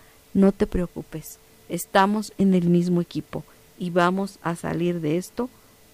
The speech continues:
juntos". Y todas estas actitudes que acabo de mencionar, todas estas acciones, son, eh, formas de,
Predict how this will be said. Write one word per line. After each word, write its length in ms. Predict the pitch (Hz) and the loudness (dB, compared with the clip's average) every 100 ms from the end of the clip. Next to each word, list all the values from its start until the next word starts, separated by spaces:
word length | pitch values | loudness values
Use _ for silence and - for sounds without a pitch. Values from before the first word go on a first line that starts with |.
| - | -6
juntos". 600 | 180 165 156 - - - _ - - - _ - | -2 0 -2 -10 -20 -20 _ -20 -20 -20 _ -8
Y 120 | 247 | -2
todas 340 | - 349 359 | 4 4 4
estas 320 | 339 - 320 | 0 -2 -2
actitudes 680 | 240 214 196 - 226 165 170 | -2 -4 -8 -4 -2 -2 -4
que 100 | - | -8
acabo 320 | 180 202 208 | -2 2 2
de 100 | 214 | 2
mencionar, 720 | 196 165 170 - 156 151 131 - - - _ _ - _ _ | -2 -2 -4 -4 -4 -2 -4 -10 -20 -20 _ _ -20 _ _
todas 320 | - 226 233 185 | 0 2 2 -2
estas 420 | 208 - 214 - - | -6 -4 -6 -6 -8
acciones, 720 | 170 - 202 190 170 165 - - - - - | -8 -8 -4 -2 -2 -6 -12 -20 -20 -20 -16
son, 400 | - 285 302 370 339 - _ - _ - | -2 2 4 2 -6 -16 _ -20 _ -6
eh, 440 | 208 202 190 185 - - - - | -2 0 0 -2 -6 -18 -20 -12
formas 460 | - 247 269 269 254 | 0 2 4 2 2
de, 280 | 214 202 | 0 0